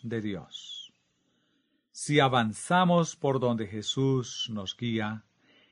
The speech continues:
experimentaremos su triunfo, compartiremos su gozo. Tenemos que participar en los conflictos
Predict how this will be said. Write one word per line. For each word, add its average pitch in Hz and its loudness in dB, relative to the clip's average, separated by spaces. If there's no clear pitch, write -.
experimentaremos 139 4
su 143 -6
triunfo, 151 -2
compartiremos 156 4
su 151 -2
gozo. 107 -2
Tenemos 135 2
que 135 2
participar 120 0
en 120 -4
los 107 -6
conflictos 175 -6